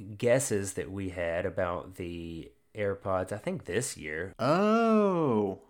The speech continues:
Speaker 1: Did you look it up?
Speaker 2: Okay. Yeah, those, man, yeah, that case looks very similar to the, to the Galaxy Buds.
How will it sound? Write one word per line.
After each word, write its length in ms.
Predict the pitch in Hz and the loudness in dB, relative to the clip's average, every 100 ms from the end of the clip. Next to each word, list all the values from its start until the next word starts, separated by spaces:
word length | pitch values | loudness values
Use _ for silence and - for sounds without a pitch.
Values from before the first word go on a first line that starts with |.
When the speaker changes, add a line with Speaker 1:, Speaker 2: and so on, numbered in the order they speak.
| - | -6
Speaker 1:
Did 160 | 113 104 | 0 4
you 60 | |
look 160 | 131 156 | 4 6
it 60 | 113 | 4
up? 140 | 123 | 4
Speaker 2:
Okay. 340 | 104 95 90 - _ _ | 2 0 -2 -8 _ _
Yeah, 400 | 107 147 160 131 | -2 2 4 2
those, 460 | 98 123 160 143 - _ _ - | 2 0 -2 -4 -8 _ _ -4
man, 420 | 120 190 127 104 | 0 2 0 -2
yeah, 280 | 113 123 101 | -2 -2 -2
that 240 | 107 110 | -4 -6
case 340 | - 156 156 151 | -6 -4 -2 -2
looks 220 | 139 - | -2 -2
very 260 | 123 127 | 0 2
similar 480 | 123 - 127 120 107 | 2 2 4 4 2
to 180 | - 101 | 0 -4
the, 380 | 98 95 90 90 - - - _ _ _ _ _ | -2 -2 -2 -4 -8 -20 -20 _ _ _ _ _
to 100 | - | -6
the 80 | 98 | -6
Galaxy 460 | 90 95 104 - 92 | -2 -2 -2 -4 -6
Buds. 480 | 90 104 90 - | -4 -4 -4 -10